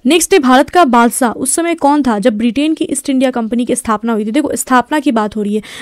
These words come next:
ब्रिटिश ईस्ट इंडिया कंपनी की जब स्थापना हुई थी उस समय, अ, जो है स-, अ, भारत में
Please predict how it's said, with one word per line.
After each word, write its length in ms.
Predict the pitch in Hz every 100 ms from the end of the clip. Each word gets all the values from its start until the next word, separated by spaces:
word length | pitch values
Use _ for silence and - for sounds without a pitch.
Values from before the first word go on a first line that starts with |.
| - 208
ब्रिटिश 340 | 262 330 330
ईस्ट 200 | - -
इंडिया 280 | 285 262 277
कंपनी 380 | 262 240 247 262
की 100 | 262
जब 180 | 262 254
स्थापना 460 | - 226 214 277
हुई 140 | 277 226
थी 140 | 285
उस 220 | - 294
समय, 340 | - 247 247 339 _ _ _ _ _ _ _ _ _ _ _ -
अ, 140 | 247
जो 140 | 233 240
है 180 | 262 294 - - _ _ _ _ _ _ -
स-, 160 | - -
अ, 160 | 240
भारत 420 | 220 202 233 262
में 180 | 262 302